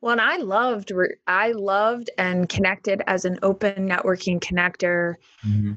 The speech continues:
Speaker 1: I don't remember when I made that shift. I'm pretty sure it happened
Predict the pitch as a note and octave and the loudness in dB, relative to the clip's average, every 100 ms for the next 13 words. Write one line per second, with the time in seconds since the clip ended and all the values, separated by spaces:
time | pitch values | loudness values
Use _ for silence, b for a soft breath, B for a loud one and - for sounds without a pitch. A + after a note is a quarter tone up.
0 | - A3 C4+ C#4 C#4 B3 A3+ A3 A3+ G#3+ | -4 -2 -2 -2 0 0 0 0 0 0
1 | G#3 G3 F#3 - - G#3 E3 - F3+ - | -2 0 0 0 0 2 2 0 -2 -2
2 | - F4 A#4 - C#4+ B3+ A3 A3 A3 G#3 | -2 2 2 2 0 0 -2 -2 -2 0
3 | G3 | -2